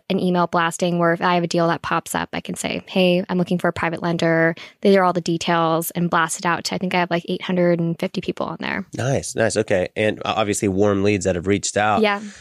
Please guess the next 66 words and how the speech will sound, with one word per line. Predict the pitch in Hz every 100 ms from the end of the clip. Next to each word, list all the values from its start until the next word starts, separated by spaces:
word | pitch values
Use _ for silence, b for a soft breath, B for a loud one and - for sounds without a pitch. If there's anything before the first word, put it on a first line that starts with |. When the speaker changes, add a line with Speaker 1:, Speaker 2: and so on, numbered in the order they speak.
| -
Speaker 2:
What | 113 139
does | 143
it | 135
take | - 147
for | - 120
you |
to | 107
hop | 98 117 104
on | 107
the | 104
phone | - 120 143
and | 113
really | 101 104 92
chat | - 123 -
with | 95 -
them? | 92
Is | 85
it, | 95 -
like, | 98
a | 98 92
dollar | 87 104 101 107 104
amount? | 104 104 104 -
Are |
you | 101 95
like, | 95 92
"Okay, | 113 107
if | 95 101
they're | 101 -
under | 113
fifty | 110 113 -
thousand, | 98 98 98 101
they | 95
go | 92 92
into | 92
this | 127 151
bucket, | 123 113 107 101 -
but | 98
if |
they | -
have, | 101 95 95 87 - _ _ _ _ -
you | 104
know, | 92 -
two | - 135
to | 110
five | 123 131
hundred | 113 98
thousand, | - 95 92
then | 95 92
I | 92 -
make | 104 -
the | 92
phone | 110 110
call"? | 107 107 101
Do |
you | 110
have | 92
a |
system | - 107 - 110
for | 113
that? | 113 120 - _ -
Speaker 1:
So | - -
we | 226 294 294 277
try | 269
to | 311
have | 381 320 208
one | 214 226 262